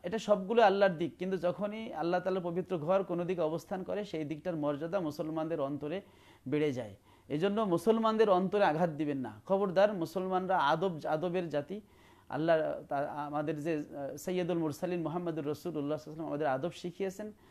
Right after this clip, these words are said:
ফলে আমরা আদববান। আপনি কাউকে দয়া করে বেয়াদবি শেখাবেন না, বেয়াদবি শেখাবেন না। আপনি নিজে আদব না করেন, সেটা আপনার ব্যক্তিগত ব্যাপার, কিন্তু আপনি জনসমাজে এ ধরনের কথা বলে বেয়াদবি ছড়াবেন না। মানুষকে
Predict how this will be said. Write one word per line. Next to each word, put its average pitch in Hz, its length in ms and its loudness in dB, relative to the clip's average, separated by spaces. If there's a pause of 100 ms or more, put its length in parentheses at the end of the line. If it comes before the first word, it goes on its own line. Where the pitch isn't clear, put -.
(200)
ফলে 180 200 2
আমরা 160 280 2
আদববান। 135 640 -2 (440)
আপনি 165 400 -2
কাউকে 156 320 -2
দয়া 180 280 6
করে 202 240 2
বেয়াদবি 165 420 0
শেখাবেন 143 400 -6
না, 160 220 -6
বেয়াদবি 180 440 2
শেখাবেন 135 420 -6
না। 120 140 -10
আপনি 165 260 -6
নিজে 202 260 2
আদব 185 280 4
না 180 160 2
করেন, 180 240 -2
সেটা 165 260 -4
আপনার 151 240 -2
ব্যক্তিগত 143 420 -4
ব্যাপার, 123 320 -6 (580)
কিন্তু 175 400 2 (260)
আপনি 151 260 -4
জনসমাজে 208 600 2
এ 196 40 2
ধরনের 185 300 -2
কথা 185 260 0
বলে 175 220 0
বেয়াদবি 160 420 2
ছড়াবেন 147 380 -2
না। 175 180 -6 (400)
মানুষকে 175 580 0